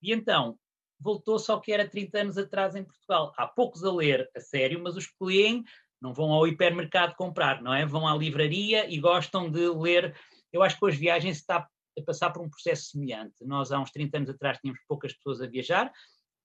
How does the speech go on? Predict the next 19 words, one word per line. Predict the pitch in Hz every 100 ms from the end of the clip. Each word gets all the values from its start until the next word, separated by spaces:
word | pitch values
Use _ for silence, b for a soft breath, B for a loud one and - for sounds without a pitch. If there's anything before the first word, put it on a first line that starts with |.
| -
Essas | 156 160
poucas | - 151 151
pessoas | - - 165 151
eram | 165
informadas, | 160 - 156 170 156 135 135 - _
queriam | 240 233 190 160
mesmo | 180 202 170 135 127 -
conhecer | 175 147 - 185 170 127 - B B -
e | 147
tinham | 208 196 165 147 151
uma | 190 180 160 143 _ _ _ _ _ _ _ _ _
postura, | - - 226 240 208 147
uma | 131 143
atitude | - 151 196 180
em |
relação | 156 160 180
à | 170
viagem | 139 151 156 131
muito | 139 151 160 151 151 139